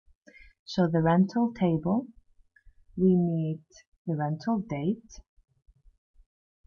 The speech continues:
and we need the bicycle name, which we'll get from the bicycle table, bicycle name,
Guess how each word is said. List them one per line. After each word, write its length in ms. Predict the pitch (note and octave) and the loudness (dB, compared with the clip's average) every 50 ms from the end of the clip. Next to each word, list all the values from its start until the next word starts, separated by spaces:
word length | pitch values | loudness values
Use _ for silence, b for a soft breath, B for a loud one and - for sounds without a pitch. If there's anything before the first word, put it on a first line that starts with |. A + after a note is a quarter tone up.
| _ _ _ - - - - _ _ - - - | _ _ _ -20 -20 -20 -20 _ _ -20 -12 -6
and 280 | E3+ D#3+ D#3+ D#3 D#3 D#3 - | -4 -2 -2 -2 -2 -2 -2
we 80 | D#3+ | -2
need 220 | D#3 D#3 D3+ C#3 - | -2 -2 -2 -4 -6
the 60 | D#3 C3+ | -8 -8
bicycle 520 | - C#3+ C#3+ C3+ - - G#3+ - A#3+ B3 | -8 -8 -8 -8 -10 -10 -8 -2 0 2
name, 500 | A#3 G#3 F3+ D#3+ D#3+ F3 G#3+ C#4 - - - _ _ _ - _ - - _ - - _ _ - _ - | 4 4 4 2 2 0 -2 -2 -4 -10 -20 _ _ _ -20 _ -20 -20 _ -20 -20 _ _ -20 _ -8
which 320 | F3 E3 E3 - - - | -6 -6 -6 -6 -8 -6
we'll 140 | E3 D#3+ D#3+ | -6 -6 -6
get 280 | D#3+ - D#3 D3+ D#3 - - | -6 -8 -10 -10 -10 -6 -2
from 140 | F#3 F#3+ | 0 0
the 80 | A3 C4 | 0 0
bicycle 560 | - A3 F#3+ E3+ D#3+ - - E3 - D#3+ D#3 - - | 0 0 0 0 -2 -6 -12 -12 -10 -10 -12 -10 -12
table, 440 | - D3 C#3 C3 C#3 E3 G#3+ C#4 A#3+ - - - _ _ _ _ _ _ - - - _ _ - - - _ _ _ - - _ _ - | -12 -12 -12 -8 -6 -6 -6 -6 -8 -12 -20 -20 _ _ _ _ _ _ -20 -20 -20 _ _ -20 -20 -20 _ _ _ -20 -20 _ _ -10
bicycle 540 | D#3+ D3+ D3+ D3 C3 C#3 E3 - - - C#3+ | -8 -6 -6 -8 -8 -12 -12 -12 -12 -10 -10
name, 500 | C#3+ C#3+ C#3 D3 D#3+ F#3 A#3+ - - | -8 -8 -8 -6 -4 -4 -4 -6 -8